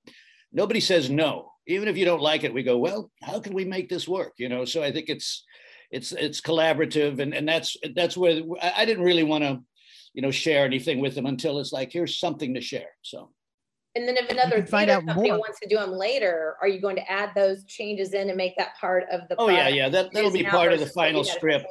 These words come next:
Speaker 2: originally?
Speaker 1: I, I think one of the late additions we made, and I'll just, you know, I'll just tell you now, but, uh, you know, hopefully, is that, uh, a, an idea popped up kind of well into rehearsal just a week or two ago, and we said, "Well, hey, this is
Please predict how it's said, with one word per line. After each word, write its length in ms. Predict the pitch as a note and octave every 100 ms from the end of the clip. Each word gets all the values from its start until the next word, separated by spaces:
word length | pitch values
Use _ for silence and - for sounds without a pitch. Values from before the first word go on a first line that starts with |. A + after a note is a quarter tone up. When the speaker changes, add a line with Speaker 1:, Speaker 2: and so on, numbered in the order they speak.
| - - _ _ _ -
Speaker 2:
originally? 160 | F#3+
Speaker 1:
I, 40 | F#3+
I 40 |
think 120 | G3+
one 120 | G3+
of 60 | A#3+
the 100 | G3
late 240 | F3 G3+
additions 440 | G3+ D#3+ D#3 D3+ C3
we 100 | D3+
made, 220 | C#3+ C#3+
and 80 | D3
I'll 60 | D3
just, 240 | D#3 C3
you 60 | E3
know, 60 |
I'll 200 | C#3 C3+
just 340 | A#2 C3 - _
tell 200 | E3+ D3
you 100 | C3+
now, 220 | C#3+ C#3
but, 180 | C#3 A#2+
uh, 40 |
you 120 | C3
know, 100 | C3
hopefully, 380 | A#2 B2+ C#3 C3+ - -
is 180 | C#3+
that, 320 | A2 C#3 C#3 D3+
uh, 280 | C3+ B2 B2 _ _ -
a, 100 | B2+ -
an 100 | D3+
idea 340 | D3 C#3+ D#3+
popped 320 | D3 E3 D3 E3+
up 160 | D3+
kind 200 | E3 G3+
of 80 | F#3
well 260 | C#3+ F#3 F#3
into 160 | F#3
rehearsal 420 | E3+ D#3 F3+ F3+
just 220 | E3 E3 E3+
a 40 |
week 200 | D3+ E3+
or 60 | E3+
two 160 | D#3+
ago, 320 | C#3 C#3 C#3
and 100 | C#3+
we 80 | C#3
said, 180 | C3 D3+
"Well, 140 | D3+ G3
hey, 140 | G3+
this 180 | G#3 F#3+
is 240 | D3 -